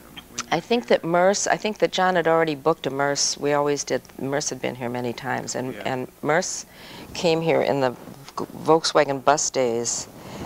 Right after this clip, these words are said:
Speaker 2: uh, at, to the, we talk about this a lot, to the Women's Club,
Speaker 1: Right.
Speaker 2: which has a stage about the size of these two chairs, you know, and
Speaker 1: In
Speaker 2: performed.
Speaker 1: nineteen fifty-nine, I think.
Speaker 2: I th-, I, whenever.
Speaker 1: Yeah.
Speaker 2: And
Speaker 1: Yeah.
Speaker 2: I just remember that a friend of ours called and said, "There's this thing happening," and I had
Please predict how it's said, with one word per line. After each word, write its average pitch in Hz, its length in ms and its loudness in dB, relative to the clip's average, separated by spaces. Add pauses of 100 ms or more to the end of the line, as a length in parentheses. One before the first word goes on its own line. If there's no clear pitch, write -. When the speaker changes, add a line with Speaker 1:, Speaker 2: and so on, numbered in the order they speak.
(180)
Speaker 2:
uh, 147 340 4
at, 139 120 -2 (180)
to 147 140 0
the, 127 420 2
we 143 80 2
talk 147 260 2
about 127 200 2
this - 180 -2
a 117 60 -4
lot, 123 500 2
to 143 140 -2
the 131 200 2
Women's 170 440 4
Club, - 360 -10 (400)
Speaker 1:
Right. 101 200 -4 (180)
Speaker 2:
which 170 180 2
has 170 180 6
a 151 60 0
stage 170 460 4
about 147 360 2
the 143 60 -4
size 143 380 4
of 123 80 -4
these 127 200 -2
two 127 160 -2
chairs, 95 640 2
you 127 60 -4
know, 127 380 0
and 123 240 -2
Speaker 1:
In 110 60 -18
Speaker 2:
performed. 131 460 -4
Speaker 1:
nineteen 104 220 -16
fifty-nine, 113 220 -12
I 110 60 -16
think. 71 100 -16 (220)
Speaker 2:
I 147 80 -4
th-, - 200 -8
I, 135 100 0
whenever. 135 640 2
Speaker 1:
Yeah. 143 100 2
Speaker 2:
And 135 100 0
Speaker 1:
Yeah. - 100 0
Speaker 2:
I 147 120 2
just 165 300 -4
remember 135 420 0
that 131 140 0
a 123 60 -2
friend 135 280 -2
of 135 100 -2
ours 123 220 0
called 117 280 -4
and 120 100 -6
said, 117 200 -4
"There's 120 220 -2
this - 220 -4
thing 131 260 -4
happening," 120 580 -6
and 123 100 -4
I 123 120 0
had 127 140 -2